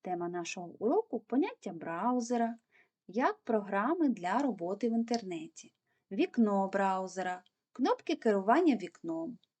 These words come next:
маніпуляції з вікном, вкладки браузера, посилання,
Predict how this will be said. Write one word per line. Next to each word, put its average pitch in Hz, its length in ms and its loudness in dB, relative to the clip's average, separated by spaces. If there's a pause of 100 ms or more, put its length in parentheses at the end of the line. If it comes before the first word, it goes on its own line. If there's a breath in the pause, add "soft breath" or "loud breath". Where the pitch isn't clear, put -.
(120)
маніпуляції 254 920 2
з 294 120 -2
вікном, 285 560 4 (120)
вкладки - 600 -6
браузера, 381 680 -2 (160)
посилання, 220 960 -2